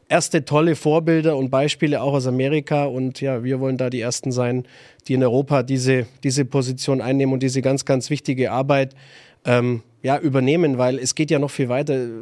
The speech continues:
Die, das Thema Proof of Work Verbot, Regulierung ist das eine, aber man hat ja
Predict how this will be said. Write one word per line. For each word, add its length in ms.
Die, 300
das 160
Thema 300
Proof 240
of 100
Work 220
Verbot, 260
Regulierung 460
ist 220
das 120
eine, 320
aber 220
man 320
hat 180
ja 240